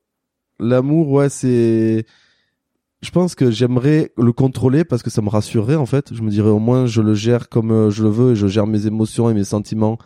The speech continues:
comme je l'entends. Et finalement, c'est jamais ça, quoi. Et souvent, c'est, c'est ce que les gens, euh, c'est rigolo, cette musique, parce que c'est ce, c'est ce que j'ai ressenti du retour des gens.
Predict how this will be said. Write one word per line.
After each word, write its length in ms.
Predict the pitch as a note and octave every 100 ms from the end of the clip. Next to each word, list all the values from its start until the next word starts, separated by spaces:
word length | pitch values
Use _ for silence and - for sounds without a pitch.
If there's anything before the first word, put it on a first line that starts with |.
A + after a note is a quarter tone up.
| _ _ -
comme 140 | A2
je 100 | G#2
l'entends. 380 | G#2+ G#2 C3+ D3+ _ _ _ _ _ _ _
Et 120 | A2+ A2
finalement, 420 | A2+ G#2+ A2 B2
c'est 140 | A#2+
jamais 240 | G2 G2+ G2
ça, 220 | - C3+
quoi. 220 | G#2 G2+ - _
Et 80 | A2+
souvent, 300 | - C#3+ F3+
c'est, 320 | - C3+ A2+
c'est 160 | G#2+ A#2+
ce 80 | -
que 100 | C#3+
les 140 | C#3
gens, 300 | B2+ D3 D3
euh, 500 | B2+ A#2+ A#2+ A#2 A#2 -
c'est 180 | - -
rigolo, 300 | A2 A2 C3
cette 240 | C#3 G2+ G#2+
musique, 280 | G#2 C3+
parce 180 | B2 G#2
que 180 | - G2+ - _ _ _
c'est 160 | A2+
ce, 60 | G#2+ _ -
c'est 140 | A2+
ce 60 | -
que 100 | C3
j'ai 100 | B2+
ressenti 440 | B2 - A#2+ -
du 100 | A#2+
retour 320 | A2 A2+ A#2+
des 140 | A#2 A2
gens. 260 | G#2+ A2+